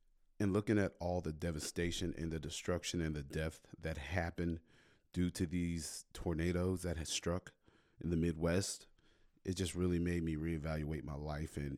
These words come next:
you know, the last thing I wanted to do was get on the show and talk about things in my life,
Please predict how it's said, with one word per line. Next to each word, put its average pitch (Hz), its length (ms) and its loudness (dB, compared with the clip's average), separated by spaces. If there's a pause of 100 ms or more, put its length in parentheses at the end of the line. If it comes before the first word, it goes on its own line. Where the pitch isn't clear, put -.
you 92 80 -4
know, 85 300 -2 (260)
the 95 60 0
last 95 240 2
thing 92 140 0
I 87 60 0
wanted 82 280 -2
to 71 40 -12
do 78 140 0
was 73 160 -6
get 78 120 -4
on 76 120 -2
the 80 80 -2
show 76 420 -2 (480)
and 85 100 -10
talk 87 220 -2
about 78 400 -4 (340)
things 82 540 0 (460)
in 92 160 2
my 87 160 2
life, 78 340 0